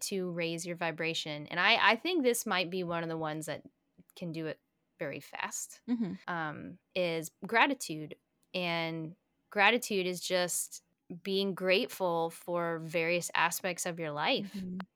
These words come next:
Speaker 1: You know, like, right now we have mold in our house again, and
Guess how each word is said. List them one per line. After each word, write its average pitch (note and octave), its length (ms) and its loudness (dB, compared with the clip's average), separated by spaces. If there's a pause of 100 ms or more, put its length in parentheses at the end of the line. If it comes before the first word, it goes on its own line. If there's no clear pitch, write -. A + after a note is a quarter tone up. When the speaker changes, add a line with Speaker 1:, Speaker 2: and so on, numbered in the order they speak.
(320)
Speaker 1:
You G#3 80 -2
know, E3+ 440 0 (260)
like, F#3 160 -4
right F#3 180 4
now E3 520 2 (340)
we F3 140 -4
have D#3+ 400 -2
mold D#3 280 -2
in D3+ 80 -6
our D#3 140 -2
house D3+ 300 -6
again, D#3+ 300 -6
and F3 300 -6